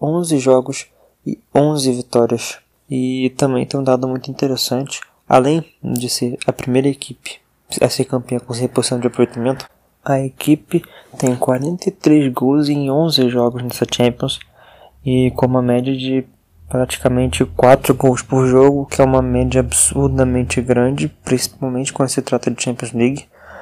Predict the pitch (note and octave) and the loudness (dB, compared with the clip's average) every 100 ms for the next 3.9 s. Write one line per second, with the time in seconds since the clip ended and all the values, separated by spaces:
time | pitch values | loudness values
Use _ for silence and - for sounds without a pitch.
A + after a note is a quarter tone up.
0 | - _ - C3 B2+ A#2+ A#2+ B2 A#2+ B2 | -20 _ 0 2 0 -4 -4 -2 -2 -4
1 | A#2 B2+ A#2+ A#2+ A#2 A#2 _ - - _ | -4 -6 -4 -4 -4 -8 _ -20 -20 _
2 | - B2+ B2+ B2 B2 B2+ - D3+ D3+ C#3 | -6 0 2 0 -4 -6 -2 0 2 0
3 | B2 - - B2+ A#2+ A#2 C#3+ D3 | 0 -4 2 2 2 0 0 -2